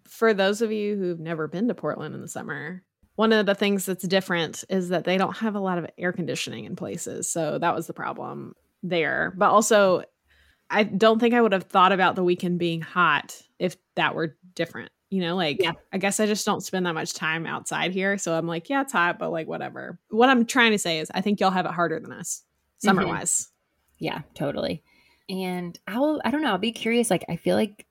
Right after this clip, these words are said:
Speaker 2: every summer is trending hotter. So I'll be curious if more places start to become more centralized A C. But once it cooled off a little bit, then it feels great. That's the thing is, like, it,
Speaker 1: Yeah.
Speaker 2: even when it gets hot, then after it's, like, hit seven or,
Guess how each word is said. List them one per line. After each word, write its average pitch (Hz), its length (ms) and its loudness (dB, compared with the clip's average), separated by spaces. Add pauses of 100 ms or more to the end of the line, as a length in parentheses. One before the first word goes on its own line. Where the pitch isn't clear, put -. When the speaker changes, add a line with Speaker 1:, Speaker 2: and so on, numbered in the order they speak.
(280)
Speaker 2:
every 185 220 4
summer 180 340 2
is 156 160 -4
trending 165 440 -8
hotter. 160 380 -2
So 196 140 -2
I'll 160 80 0
be 180 140 -4
curious 180 500 0
if 156 120 -2
more 156 200 -4
places 156 480 -2
start 151 360 0
to 147 420 -4 (320)
become - 420 -8 (100)
more 151 120 -8 (260)
centralized 151 1040 -2
A 165 120 -2
C. 156 480 -4 (680)
But 233 260 8
once 269 240 4
it 359 160 4
cooled 277 220 4
off 175 240 6
a 254 40 -2
little 269 160 2
bit, 302 200 4
then 277 100 4
it 330 120 -6
feels 247 200 2
great. 170 260 -2
That's 220 180 0
the 247 80 0
thing 185 220 -2
is, 147 120 -4
like, 165 120 -2
it, 190 40 0
Speaker 1:
Yeah. 233 400 4
Speaker 2:
even 254 160 2
when 254 80 0
it 240 40 -4
gets 226 180 -2
hot, 220 280 -2
then 190 160 0
after 185 320 0
it's, 175 180 -4
like, 156 280 -2
hit 196 240 -2
seven 160 600 -2
or, 147 340 -4